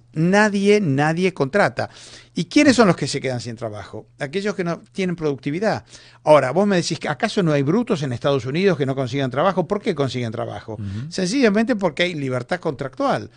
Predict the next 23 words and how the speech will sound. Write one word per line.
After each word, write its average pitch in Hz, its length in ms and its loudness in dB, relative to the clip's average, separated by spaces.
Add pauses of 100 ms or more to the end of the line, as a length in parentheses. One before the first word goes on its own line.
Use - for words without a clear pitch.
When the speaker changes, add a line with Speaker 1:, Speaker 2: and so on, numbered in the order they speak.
(220)
Speaker 1:
Entonces, 147 340 -6
hay 220 120 -2
trabajo 208 480 0
para 117 340 -6
todos, 147 540 0
incluso 208 440 -2
para 147 180 -2
aquellos 190 360 0
que 180 260 0 (240)
no 147 120 -2
tienen 147 300 0
disciplina 139 520 -2
laboral, 131 640 0
to-, 143 180 -4
no 131 140 -2
Speaker 2:
Ujú. 120 80 -2
Speaker 1:
llegan 139 300 -2
a 135 40 -2
horario, 127 640 -2 (320)
eh, 131 500 0
no 160 140 0
tienen 151 240 0
productividad. 127 840 -2